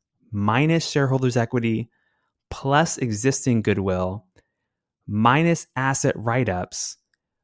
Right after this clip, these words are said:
minus existing deferred tax liabilities plus write-downs of existing deferred tax assets plus newly created deferred tax liabilities. And that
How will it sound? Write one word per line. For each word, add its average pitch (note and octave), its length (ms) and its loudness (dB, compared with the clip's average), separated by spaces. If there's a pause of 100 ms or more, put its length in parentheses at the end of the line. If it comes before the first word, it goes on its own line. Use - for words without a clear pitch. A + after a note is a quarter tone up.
(200)
minus C3+ 560 2
existing B2 560 2
deferred A2 400 0
tax A2 300 -2
liabilities G2 840 -2 (720)
plus - 460 0
write-downs A#2 720 2
of A2+ 140 0
existing G#2+ 480 -2
deferred A2 380 0
tax G2+ 400 -8
assets B2 760 -2 (720)
plus C3 520 2 (100)
newly A#2 380 4
created G2+ 400 0
deferred F#2+ 420 -2
tax G2 300 -8
liabilities. F#2+ 720 -8 (280)
And G#2 220 -6
that D3+ 360 6